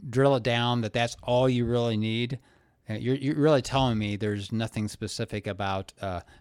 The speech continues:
visual human interaction that, that means anything to outcomes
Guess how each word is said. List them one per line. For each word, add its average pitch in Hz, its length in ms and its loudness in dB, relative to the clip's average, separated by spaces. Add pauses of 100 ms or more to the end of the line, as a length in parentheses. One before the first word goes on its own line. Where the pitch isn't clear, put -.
(100)
visual 104 420 -4
human 92 500 -6
interaction 90 640 -10 (640)
that, 95 260 -6 (1160)
that 110 280 -2 (180)
means 127 460 -2
anything 95 580 -6 (520)
to 104 480 -4
outcomes 87 720 -8